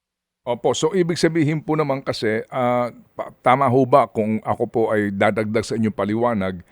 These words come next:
kapag po naglabas kayo ng tropical cyclone wind signal, hindi nangangahulugan na kapag binanggit ninyo na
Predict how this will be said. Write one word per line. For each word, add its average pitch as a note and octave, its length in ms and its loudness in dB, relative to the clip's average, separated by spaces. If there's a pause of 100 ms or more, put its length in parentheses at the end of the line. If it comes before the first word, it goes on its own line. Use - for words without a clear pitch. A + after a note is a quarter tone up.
(260)
kapag F3 400 0
po G3+ 160 2
naglabas D3 480 0
kayo C#3 320 2
ng A2+ 160 0
tropical C3 400 0
cyclone A2 560 0
wind G#2 160 0
signal, F2 960 -2 (540)
hindi D#3+ 720 0
nangangahulugan C3 1000 0
na A2+ 80 0
kapag B2+ 340 0
binanggit C3+ 540 0
ninyo C#3+ 640 0
na B2 160 -2